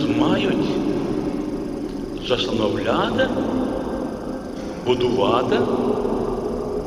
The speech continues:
і концентрувати на чомусь більшому, аніж те життя, яке ми сьогодні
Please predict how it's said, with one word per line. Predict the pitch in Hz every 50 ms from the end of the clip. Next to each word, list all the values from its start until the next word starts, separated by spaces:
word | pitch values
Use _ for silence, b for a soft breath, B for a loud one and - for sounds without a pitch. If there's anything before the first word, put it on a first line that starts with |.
| - - - - - - - - - - - -
і | 123 123 120
концентрувати | 123 127 131 123 117 127 123 113 - - 120 117 120 151 - - -
на | - 123 120 - -
чомусь | - 120 127 147 - 160 156 - - - - - - - - - 151 147 147 143 -
більшому, | - - - - - - - - - - - - - - - - - - - - - - - - - - - - - - - - - - - - - - -
аніж | - 113 120 120 117 117 117 120 120
те | 127 117
життя, | 117 - - 120 117 - - 156 160
яке | - - 117 - - - -
ми | - - - -
сьогодні | - 120 - - 110 113 107 - -